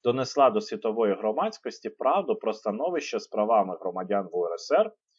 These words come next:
а її автора зробили відомими в усі, у світовій журналістиці. В листопаді тисяча дев'ятсот шістдесят сьомого року він отримав три роки в'язниці суворого режиму.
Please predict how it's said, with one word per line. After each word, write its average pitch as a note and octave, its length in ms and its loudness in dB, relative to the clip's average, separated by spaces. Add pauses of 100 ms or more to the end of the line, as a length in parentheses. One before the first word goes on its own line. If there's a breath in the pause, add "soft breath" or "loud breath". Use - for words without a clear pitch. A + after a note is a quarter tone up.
(240)
а A2+ 120 6
її A2 300 0
автора C#3+ 460 2
зробили A#2 500 0
відомими C3+ 680 0
в G#2 60 -2
усі, G#2 340 -6
у D#3+ 220 -2
світовій G2 600 -10
журналістиці. - 880 -10 (640)
В D4 60 -4
листопаді - 560 2
тисяча G2 440 -8
дев'ятсот F#2 460 -4
шістдесят F#2+ 520 -10
сьомого G#2+ 400 -4
року E3+ 240 -2
він G#2 200 -6
отримав F#2+ 440 -6
три F3 260 0
роки G2+ 340 0
в'язниці G2+ 680 -6
суворого F2 680 -8
режиму. E2 340 -10